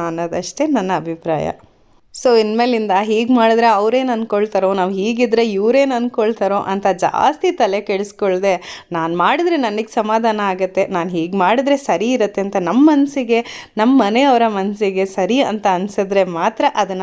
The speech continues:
ಮಾಡಿ, ಅಲ್ಲಿಗೆ ಅದನ್ನ ಬಿಟ್ಬಿಡೋಣ. ಸುಮ್ನೆ ಯಾರ್ನೋ ಮೆಚ್ಚಕ್ ಹೋಗಿ ತಲೆ ಕೆಡಿಸ್ಕೊಂಡು ಏನೇನೋ ಮಾಡೋದ್ ಬೇಡ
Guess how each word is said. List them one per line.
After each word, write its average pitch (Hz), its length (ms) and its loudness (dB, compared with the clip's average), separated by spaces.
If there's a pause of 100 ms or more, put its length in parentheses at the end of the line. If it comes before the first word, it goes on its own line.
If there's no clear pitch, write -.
ಮಾಡಿ, 185 400 -4 (320)
ಅಲ್ಲಿಗೆ 190 240 4
ಅದನ್ನ 233 300 0
ಬಿಟ್ಬಿಡೋಣ. 196 600 -4 (280)
ಸುಮ್ನೆ 196 360 -2
ಯಾರ್ನೋ 196 380 2
ಮೆಚ್ಚಕ್ 240 500 0
ಹೋಗಿ 190 200 0
ತಲೆ 202 320 2
ಕೆಡಿಸ್ಕೊಂಡು 226 520 0
ಏನೇನೋ 196 500 0
ಮಾಡೋದ್ 185 440 0
ಬೇಡ 170 240 2